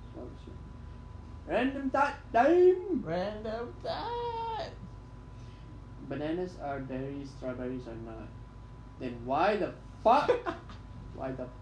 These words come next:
Speaker 1: fuck is it called strawberries? And bananas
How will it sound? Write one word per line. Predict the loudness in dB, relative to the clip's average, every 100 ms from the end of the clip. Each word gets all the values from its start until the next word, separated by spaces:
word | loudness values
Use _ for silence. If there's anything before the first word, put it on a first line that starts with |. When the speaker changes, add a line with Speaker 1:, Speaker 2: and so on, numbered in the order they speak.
| -4 8
Speaker 1:
fuck | 10 10 4 -12 -14 -8 -2
is | 0
it | 0
called | -2 -6
strawberries? | 0 2 4 6 10 10 8 -8 -12 -12 -12 -12 -10 -2
And | -2 2
bananas | 0 4 4 6 4 2